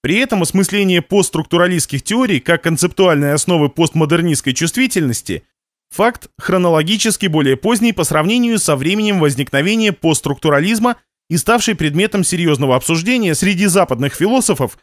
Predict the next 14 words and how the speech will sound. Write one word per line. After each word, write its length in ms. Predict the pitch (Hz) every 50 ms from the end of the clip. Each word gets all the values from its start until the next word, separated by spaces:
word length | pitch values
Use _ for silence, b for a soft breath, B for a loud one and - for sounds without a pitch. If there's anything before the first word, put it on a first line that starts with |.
| _ _ _ _
только 300 | - 208 247 233 - 254
с 60 | - -
середины 460 | 208 208 185 160 131 139 165 180 180
восьмидесятых 760 | 180 170 - 170 156 135 143 131 - 123 117 - 135 127 131
годов. 400 | 151 160 151 135 107 92 - _ _ _ _ _ _ _ _ _
Одним 340 | - 143 151 185 247 262 247
из 80 | 240 -
последствий 640 | - 214 202 - 202 202 180 - - - 151 151 147
выхода 340 | 160 180 - 175 160 147
на 120 | 147 151 143
теоретическую 840 | - 170 160 156 170 175 - 165 156 123 139 131 - - 143 135 131
авансцену 560 | 127 135 151 156 - - - 233 233 208 160
философского 640 | - - 156 151 147 - 165 139 - - 139 139 135
постмодернизма 880 | - - 151 127 - 131 131 127 143 160 202 262 269 196 165 107 82